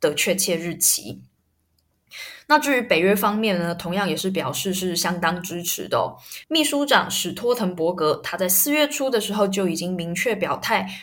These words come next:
如果瑞典和芬兰愿意加入北约的话，他们也会非常欢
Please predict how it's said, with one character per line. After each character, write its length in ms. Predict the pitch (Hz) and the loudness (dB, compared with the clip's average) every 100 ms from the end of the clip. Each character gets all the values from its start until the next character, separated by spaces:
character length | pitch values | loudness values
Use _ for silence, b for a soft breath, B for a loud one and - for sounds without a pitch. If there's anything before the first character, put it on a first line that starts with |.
| B | B
如 160 | 226 285 | 0 4
果 100 | 240 | 6
瑞 220 | 349 330 | 6 2
典 240 | - - | 2 0
和 180 | - 196 | 0 -2
芬 300 | 190 196 202 | 2 2 2
兰 180 | 165 156 | 0 0
愿 200 | 185 175 | -2 -2
意 80 | 175 | -2
加 200 | 175 165 | -2 0
入 120 | 185 | 0
北 200 | 185 147 | 0 -4
约 180 | 143 196 | -2 0
的 100 | 190 | 0
话， 220 | 185 185 - B - | 4 2 2 B -6
他 100 | 180 | -4
们 140 | 170 | -2
也 100 | 147 | -2
会 160 | 147 190 | 0 0
非 280 | 190 226 | 0 -2
常 280 | 254 - 156 | -4 -6 -6
欢 300 | - 185 190 | -2 -2 0